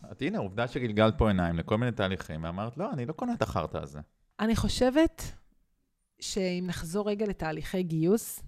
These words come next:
Speaker 2: אני באה להגיד שאולי זה גם מרכיב אישיותי, כי אני כן חושבת שאני קצת, אה, באה ככה.
Speaker 1: מה זה ככה?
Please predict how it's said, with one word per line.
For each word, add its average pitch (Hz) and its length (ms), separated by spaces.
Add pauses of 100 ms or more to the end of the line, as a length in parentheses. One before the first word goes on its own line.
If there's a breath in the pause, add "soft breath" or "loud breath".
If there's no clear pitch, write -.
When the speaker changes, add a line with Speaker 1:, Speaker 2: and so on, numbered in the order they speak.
(640)
Speaker 2:
אני 220 120
באה 254 140
להגיד 226 260
שאולי 180 260
זה 175 80
גם 170 120
מרכיב 165 400
אישיותי, 156 560
כי 165 100
אני 180 100
כן 233 240
חושבת 214 420
שאני 170 260
קצת, - 380
אה, 151 160
באה 170 220
ככה. - 300 (720)
Speaker 1:
מה 90 100
זה 87 100
ככה? 85 300